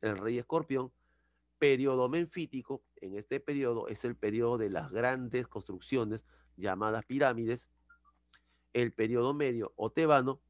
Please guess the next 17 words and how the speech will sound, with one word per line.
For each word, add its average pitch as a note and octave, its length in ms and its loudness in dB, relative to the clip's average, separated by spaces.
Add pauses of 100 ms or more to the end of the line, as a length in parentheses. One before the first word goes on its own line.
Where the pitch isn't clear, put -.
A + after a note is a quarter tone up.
(760)
que A#2 120 -2
es B2 100 -2
de A2+ 80 0
gran A#2+ 220 2
prosperidad, D3 580 -2 (380)
pero B2 240 0
que A2 100 -8
son B2+ 220 -6
invadidos A#2+ 380 0
¿por A2 200 -4
quién? D#3 360 -2
Por G#2 200 -2
los F2+ 280 -8
hicsos, G2 440 -10
¿no G2 80 -8
es G2 80 -10
cierto? A#2+ 400 -4